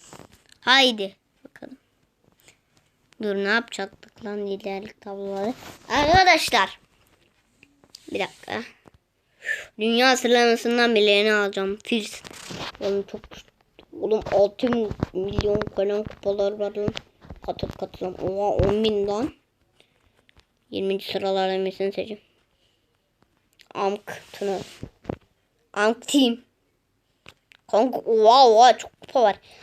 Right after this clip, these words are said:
Arkadaşlar. Snow, Snow Top. Pi, pi, pi, pi, pi. Anlamam. Hadi. Kimin? Oha ama ya çok kupa var. Aha Türk var. Türk.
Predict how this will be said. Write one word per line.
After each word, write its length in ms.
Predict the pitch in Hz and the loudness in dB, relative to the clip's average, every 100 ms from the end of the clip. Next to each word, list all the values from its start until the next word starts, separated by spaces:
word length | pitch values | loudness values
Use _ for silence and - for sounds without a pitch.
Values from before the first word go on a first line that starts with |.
| - | -6
Arkadaşlar. 640 | - 226 233 - - - - _ _ _ _ _ _ | -2 2 2 0 -8 -12 -14 _ _ _ _ _ _
Snow, 400 | - 262 311 311 _ - | -4 6 6 4 _ -18
Snow 500 | - 262 277 269 262 | -6 2 6 6 6
Top. 280 | - 170 - | 4 4 2
Pi, 220 | - 262 | 2 2
pi, 220 | - 285 | -2 -4
pi, 420 | 269 - - 226 - | -4 -10 -10 -12 -8
pi, 280 | 233 202 | -8 -8
pi. 160 | - 202 - | -6 -2 0
Anlamam. 420 | - 208 214 208 - - - _ - - _ _ _ _ | 0 -4 -6 -8 -10 -16 -20 _ -20 -20 _ _ _ _
Hadi. 220 | 233 302 427 - _ _ _ | 4 6 4 2 _ _ _
Kimin? 340 | - 208 190 - _ | -14 -10 -10 -12 _
Oha 400 | 208 214 277 311 | 0 4 8 8
ama 180 | 269 196 | 6 2
ya 220 | 190 202 | 2 0
çok 240 | - 226 | -2 -10
kupa 240 | - - 247 | -2 2 4
var. 200 | 196 - _ _ _ _ _ _ _ _ _ _ - - _ _ _ | 2 -4 _ _ _ _ _ _ _ _ _ _ -20 -20 _ _ _
Aha 260 | 220 262 | 4 4
Türk 320 | - 466 440 214 | 8 8 8 4
var. 180 | 180 - _ - | 2 -2 _ 6
Türk. 200 | 427 | 8